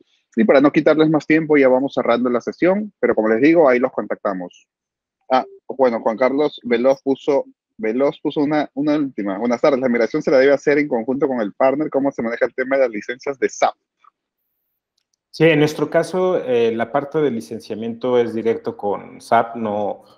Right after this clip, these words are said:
Speaker 2: nosotros no comercializamos esa parte de licenciamiento, nosotros ayudamos a lo que es la parte de la migración, los servicios, pero todo lo que tiene que ver con licencias es directamente con sap.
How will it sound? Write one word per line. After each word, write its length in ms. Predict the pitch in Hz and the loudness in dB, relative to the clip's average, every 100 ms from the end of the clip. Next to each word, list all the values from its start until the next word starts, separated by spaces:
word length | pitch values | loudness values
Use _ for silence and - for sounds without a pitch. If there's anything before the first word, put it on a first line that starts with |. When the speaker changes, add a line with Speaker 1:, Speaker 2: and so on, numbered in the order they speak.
| _ | _
Speaker 2:
nosotros 400 | 101 117 107 107 | -8 -4 -2 0
no 180 | 110 110 | 0 2
comercializamos 760 | 117 107 - 101 - 107 107 - | 2 0 -4 -8 -6 -8 -8 -8
esa 180 | 104 - | -12 -8
parte 280 | 104 - | -10 -2
de 60 | 104 | -4
licenciamiento, 800 | 92 - 92 107 113 127 - - - - - _ | -4 -14 -10 -6 -4 -4 -6 -10 -14 -20 -20 _
nosotros 440 | 101 95 95 110 104 | -10 -10 -4 -4 -2
ayudamos 460 | 98 95 104 104 101 | 0 0 0 0 -2
a 60 | |
lo 140 | 92 - | -4 -4
que 80 | |
es 80 | 98 | -4
la 120 | 98 - | -2 -2
parte 240 | 92 - | -4 -4
de 40 | |
la 60 | 92 | -4
migración, 520 | 92 92 - 120 120 | -4 -6 -2 0 2
los 140 | 110 - | 0 -2
servicios, 500 | 92 120 - 143 - - _ _ | -2 -2 -2 -6 -6 -20 _ _
pero 220 | 101 101 - | -2 0 4
todo 140 | 113 | 6
lo 120 | 110 | 6
que 60 | 110 | 2
tiene 240 | 113 107 | 0 0
que 80 | 107 | -2
ver 180 | 104 - | -4 -2
con 140 | 107 | -4
licencias 500 | 95 - 104 - 98 | -2 -4 -4 -6 -6
es 100 | 98 | -4
directamente 1120 | 101 90 85 87 90 90 95 92 82 73 67 | -2 -2 -4 -4 -4 -4 0 2 2 0 -2
con 320 | - 80 69 - | -4 -6 -6 -8
sap. 200 | - | -8